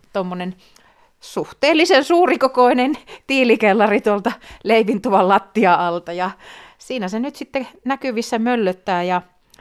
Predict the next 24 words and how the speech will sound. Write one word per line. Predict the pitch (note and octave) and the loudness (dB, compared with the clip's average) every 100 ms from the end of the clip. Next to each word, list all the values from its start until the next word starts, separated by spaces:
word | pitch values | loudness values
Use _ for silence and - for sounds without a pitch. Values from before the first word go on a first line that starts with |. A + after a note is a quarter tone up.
| _ | _
toivotaan, | - A3+ G3 F#3+ F#3 | -4 -2 -2 -2 -4
että | F#3+ G#3+ | -4 -4
jossain | A3+ B3+ C#4+ A#3+ | -6 -2 -2 0
vaiheessa | A3 G#3 G#3 | -2 -4 -4
nyt | A3+ A3+ | -6 -6
kun | A3+ G#3 | -4 -4
on | G3+ _ _ _ - | -6 _ _ _ -10
tämä | G#3 G#3 G3+ | -4 -4 -4
leivintuva | G#3+ A3+ A3 G3+ G3 F#3+ | -4 -4 -2 -4 -4 -6
hirsikehikko | F#3+ B3+ A3+ F#3 F3 D3 D#3 - | -4 -6 -6 -6 -10 -14 -16 -18
saatiin | - D#3+ - E3+ | -14 -14 -14 -12
viime | F3 D#3+ C#3+ | -10 -10 -12
kesänä | E3 E3 D#3 | -12 -14 -14
kunnostettua, | - E3+ D#3 D3 - - _ - | -12 -12 -12 -16 -18 -20 _ -16
niin | E3+ E3 D#3 | -14 -16 -18
sitten | - F#3 F#3 F3 F#3 | -20 -20 -18 -16 -16
jossain | G3+ - F#3+ | -14 -14 -10
vaiheessa | G3 F3+ G3 | -12 -12 -14
saadaan | - G3 F#3 | -10 -10 -10
siihen | F3+ F#3 F3+ | -10 -10 -10
vielä | F#3 F3+ F3+ | -10 -10 -8
lattia | F#3+ - - A#2+ | -10 -10 -14 -14
sitä | - D3 C#3+ - _ - - _ _ | -14 -14 -16 -18 _ -20 -20 _ _
suojaamaan. | - G3 E3 D#3 D3+ E3 E3+ E3+ | -8 -4 -4 -4 -8 -10 -14 -16